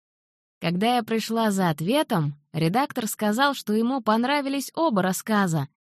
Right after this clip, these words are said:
но начинающим писателям не платят, зато их работы рецензируют и печатают. Он сказал, что это хороший опыт для новичка. Когда я усовершенствую свой талант, то мне заплатят».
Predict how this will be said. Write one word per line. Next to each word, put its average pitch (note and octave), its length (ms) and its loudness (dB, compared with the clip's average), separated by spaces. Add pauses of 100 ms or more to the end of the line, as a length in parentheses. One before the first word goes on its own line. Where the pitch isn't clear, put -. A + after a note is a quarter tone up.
(160)
но F3 300 2
начинающим C4 760 -2
писателям C4 600 -2
не C#4+ 120 -2
платят, F#3 640 -2 (180)
зато D#3 640 -2
их D#4 160 -4
работы A#3 560 0
рецензируют F3 920 -2
и D#3 60 -2
печатают. E3+ 800 -4 (460)
Он F3+ 180 2
сказал, F3 440 0
что - 160 -6
это F3 180 -2
хороший G#3 540 0
опыт F#3 280 -2
для E3+ 160 -2
новичка. F#3 680 -2 (160)
Когда E3 280 -2
я E3 180 0
усовершенствую E3 880 -4
свой D#3 240 -4
талант, D3 600 -6 (140)
то C3+ 100 -2
мне C#3+ 280 -2
заплатят». G#3+ 680 -2